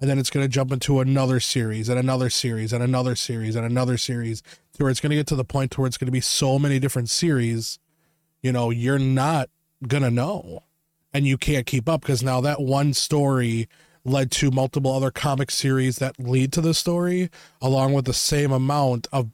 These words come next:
comic books that have not leading to the story at all, but they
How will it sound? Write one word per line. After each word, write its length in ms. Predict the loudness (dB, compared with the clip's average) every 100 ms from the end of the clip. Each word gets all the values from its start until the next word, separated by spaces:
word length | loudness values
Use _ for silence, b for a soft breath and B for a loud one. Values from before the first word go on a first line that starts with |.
| -6
comic 340 | -2 0 0
books 240 | -2 -2 0
that 120 | 0
have 160 | 2
not 460 | 2 2 2 0 -2
leading 280 | -2 -2 -2
to 100 | -4
the 100 | -4
story 640 | -2 -2 -2 -4 -4 -8 B B B -4
at 200 | -2 0
all, 240 | 2 2
but 180 | 0 0
they 120 | 0